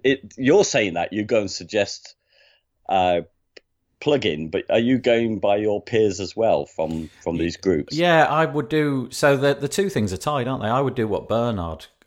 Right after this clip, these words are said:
Speaker 2: uh, is suggesting.
Speaker 1: Mm.
Speaker 2: That is to say, go and ask the peers. And I would probably ask in this W P Builds Facebook group, um, and perhaps one or two others, and listen to the replies. And then there are other,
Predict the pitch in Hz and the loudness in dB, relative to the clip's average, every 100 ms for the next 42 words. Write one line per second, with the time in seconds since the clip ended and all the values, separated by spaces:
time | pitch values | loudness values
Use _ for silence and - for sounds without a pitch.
0 | - - - - 80 110 87 78 71 60 | -16 -12 -8 -8 -4 -2 -2 -6 -8 -10
1 | - - - - 95 95 - 92 98 90 | -14 -20 -10 -4 -2 -4 -6 -6 -4 0
2 | 107 101 98 92 - - 104 95 107 127 | 2 2 2 -2 -6 0 2 4 4 6
3 | 151 131 92 - - - 143 143 95 92 | 6 4 0 -4 -4 0 2 2 0 2
4 | 98 98 - 95 92 104 - - _ _ | 2 2 -2 -2 0 -2 -2 -8 _ _
5 | - 113 101 98 - 95 85 98 92 - | -4 -2 -2 -4 -4 -6 -2 -2 -4 -2
6 | 123 135 - 87 - 69 - - - - | -4 -4 -8 -8 -10 -12 -14 -20 -20 -20
7 | - - - - 85 82 - - 98 92 | -20 -20 -12 -8 -8 -10 -12 -8 -4 -2
8 | 87 - 110 - - 95 104 95 - 95 | -4 -4 -4 -4 -8 -2 -2 -2 -2 -2
9 | 104 92 90 95 113 - 104 101 95 87 | -2 -2 -2 0 2 2 0 -2 -2 -2
10 | 90 - 107 82 80 98 127 156 160 165 | -4 -4 -4 -2 -4 -6 -2 0 2 4
11 | 160 175 147 131 | 6 6 4 0